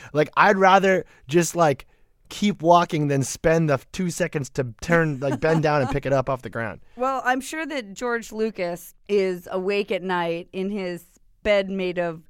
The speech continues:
Speaker 2: spun gold.
Speaker 1: I imagine him sleeping on, like, a bed of Ewok skeletons and a giant fuckable Jar Jar Binks doll.
Speaker 2: <laughs> I mean, I think a lot of the times with these men's rights guys, you know,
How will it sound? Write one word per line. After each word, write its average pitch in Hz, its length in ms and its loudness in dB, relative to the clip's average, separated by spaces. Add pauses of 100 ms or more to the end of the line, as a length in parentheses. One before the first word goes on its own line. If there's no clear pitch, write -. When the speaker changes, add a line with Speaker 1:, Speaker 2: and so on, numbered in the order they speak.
(160)
Speaker 2:
spun 208 540 -8
gold. 170 560 -4 (220)
Speaker 1:
I 156 120 4
imagine 196 400 4
him 170 120 0
sleeping 165 460 -4
on, 135 360 -2
like, 120 240 -2
a 120 100 -10
bed 127 300 0
of 117 140 0 (100)
Ewok 190 340 4
skeletons 185 720 -2
and 147 140 -2
a 143 60 2
giant 156 520 0
fuckable 147 540 -6
Jar 139 220 -2
Jar 127 200 -4
Binks 123 320 -6
doll. - 320 -4 (160)
Speaker 2:
<laughs> 339 100 -6 (1200)
I 370 100 -4
mean, 370 280 -2 (180)
I - 80 2
think 480 220 -8
a 359 40 -2
lot 277 280 2
of 247 80 -10
the 247 80 -4
times 208 640 -2
with 196 220 -8 (160)
these 190 340 -8
men's 190 300 -4
rights 170 260 -6
guys, - 480 -8
you 208 160 -4
know, 160 440 -2